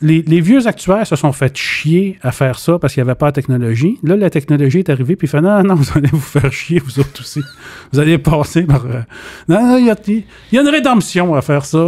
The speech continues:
Tu sais, il y a, tu sais, il y a de quoi de plus grand que, puis tu sais, tu fais, « Mais c'est complètement stupide, j'aurais jamais à faire ça. » En tout cas, bref. Peu importe, mais moi, l'actuariat, j'aimais pas ça. Mais pour ma mère,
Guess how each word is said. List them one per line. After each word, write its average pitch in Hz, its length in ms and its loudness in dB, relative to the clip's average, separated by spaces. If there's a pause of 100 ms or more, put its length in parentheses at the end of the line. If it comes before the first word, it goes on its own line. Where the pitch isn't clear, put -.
Tu - 20 -12
sais, 170 100 2
il 180 100 0
y 170 40 6
a, 165 320 4
tu 151 160 -2
sais, 190 100 2
il 156 380 -2
y 165 60 4
a - 20 0
de 160 80 -8
quoi 220 180 0
de 196 100 0
plus 170 240 -2
grand 156 420 2
que, 160 100 -2
puis 139 140 0
tu 139 80 -10
sais, 180 80 -6
tu - 100 -18
fais, « 196 120 2
Mais 139 100 0
c'est - 100 -8
complètement 147 380 0
stupide, 233 340 -2
j'aurais 143 220 2
jamais 156 320 2
à 156 120 0
faire 135 240 -4
ça. » 160 120 -6 (100)
En 147 100 0
tout - 160 -4
cas, - 120 -6
bref. 143 260 -2 (1120)
Peu 202 120 4
importe, 185 400 -2
mais 170 260 0
moi, 233 240 2
l'actuariat, 151 800 0
j'aimais 135 260 2
pas 127 200 -2
ça. 135 420 -4 (240)
Mais 156 420 2 (540)
pour 180 160 -2
ma 180 120 2
mère, 202 380 -2